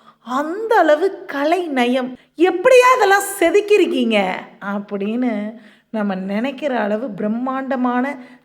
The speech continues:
திருத்தலம் இந்த கோயில். பண்டரிபுர பயணத்துல முடிவுக்கு வந்துட்டு இருக்கக்கூடிய இந்த நாள்ல நாங்க போன அந்த கோயிலை சுத்தி சுத்தி வந்த எங்க அண்ணனும் தம்பியும் உள்ள இருக்க பிரம்மாண்டத்தை தெரியாம,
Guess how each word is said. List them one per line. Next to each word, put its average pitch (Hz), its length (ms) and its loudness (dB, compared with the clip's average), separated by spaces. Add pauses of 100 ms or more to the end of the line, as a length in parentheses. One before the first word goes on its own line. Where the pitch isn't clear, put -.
(180)
திருத்தலம் 302 480 0
இந்த 202 260 -2
கோயில். 180 480 -8 (280)
பண்டரிபுர 349 600 4
பயணத்துல 247 800 4
முடிவுக்கு 269 580 -2
வந்துட்டு 220 440 0
இருக்கக்கூடிய 202 360 -4
இந்த 180 380 0
நாள்ல 190 540 0 (720)
நாங்க 269 300 2
போன 320 200 2
அந்த 277 180 2
கோயிலை 254 720 2
சுத்தி 254 300 -12
சுத்தி 339 260 -8
வந்த 285 380 0
எங்க 247 300 2
அண்ணனும் 233 400 0
தம்பியும் 220 640 -2 (280)
உள்ள 247 280 2
இருக்க 262 240 2
பிரம்மாண்டத்தை 233 760 0
தெரியாம, 214 680 -2